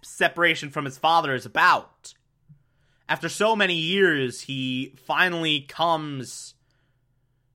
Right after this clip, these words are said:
to this realization of, "Oh, Aang needs me more. Aang needs me more than my father does at this moment.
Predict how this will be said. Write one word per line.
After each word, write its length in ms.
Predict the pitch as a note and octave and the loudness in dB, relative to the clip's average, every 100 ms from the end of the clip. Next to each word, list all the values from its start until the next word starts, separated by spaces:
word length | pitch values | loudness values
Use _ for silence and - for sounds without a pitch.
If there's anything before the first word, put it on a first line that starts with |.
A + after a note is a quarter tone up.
| _ _ | _ _
to 180 | - E3+ | -4 0
this 220 | D3+ - | 0 0
realization 880 | D#3 D3 C3 C#3 D#3+ E3+ - A#2+ A2+ | 4 6 4 4 4 2 -2 -6 -4
of, 160 | A#2 - | -6 -2
"Oh, 420 | C#3+ C3+ A2+ G2+ _ _ _ | 2 2 0 -6 _ _ _
Aang 340 | D#3 F3+ F3 E3+ | 4 6 6 2
needs 280 | E3 D#3+ B2 | 0 -2 -2
me 140 | C#3 | -4
more. 340 | C3 A2+ - _ _ _ _ _ - | -2 -6 -8 _ _ _ _ _ 0
Aang 300 | F#3 G3 G3 | 4 4 4
needs 260 | F#3+ F#3 | 2 2
me 120 | C#3+ E3 | 0 0
more 260 | E3 E3 | 2 0
than 140 | D3+ C#3+ | 0 0
my 120 | C3 | -2
father 360 | - C#3 B2+ | 2 2 2
does 240 | A2+ A2+ G#2+ | 0 -6 -6
at 80 | G#2+ | -10
this 180 | G#2+ | -10
moment. 480 | C3 B2 A2 G2+ - | -4 -2 -4 -10 -18